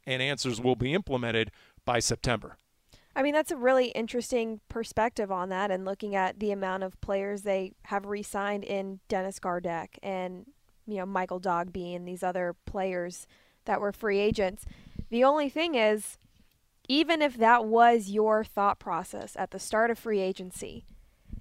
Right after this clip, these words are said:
Speaker 2: how true is that now that you no longer have your top pass rusher and you no longer have a second true number two wide receiver and you no-, don't really have a right guard at the moment? So while I'm not saying that perspective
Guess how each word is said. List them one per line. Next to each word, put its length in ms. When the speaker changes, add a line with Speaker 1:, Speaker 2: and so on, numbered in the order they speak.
Speaker 2:
how 360
true 380
is 140
that 220
now 520
that 140
you 120
no 220
longer 320
have 220
your 180
top 320
pass 320
rusher 400
and 140
you 80
no 200
longer 340
have 400
a 180
second 560
true 360
number 340
two 260
wide 320
receiver 560
and 280
you 240
no-, 340
don't 240
really 240
have 340
a 120
right 280
guard 420
at 180
the 60
moment? 480
So 140
while 100
I'm 80
not 200
saying 360
that 180
perspective 680